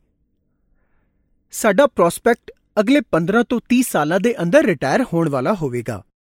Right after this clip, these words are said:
ਓ ਏ ਐਸ ਆਈ ਐਸ ਦੀ ਸਟੱਡੀ ਅਨੁਸਾਰ,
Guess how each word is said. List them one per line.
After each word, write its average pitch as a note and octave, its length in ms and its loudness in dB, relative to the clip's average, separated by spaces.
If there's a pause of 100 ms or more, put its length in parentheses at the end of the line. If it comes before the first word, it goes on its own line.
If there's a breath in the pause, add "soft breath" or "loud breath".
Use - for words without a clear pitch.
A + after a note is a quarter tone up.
(800)
ਓ A3+ 200 6
ਏ B3 220 0
ਐਸ A#3 240 0
ਆਈ A3+ 160 4
ਐਸ - 220 -2
ਦੀ C#4 140 4
ਸਟੱਡੀ E3 520 -2
ਅਨੁਸਾਰ, A#2+ 500 -6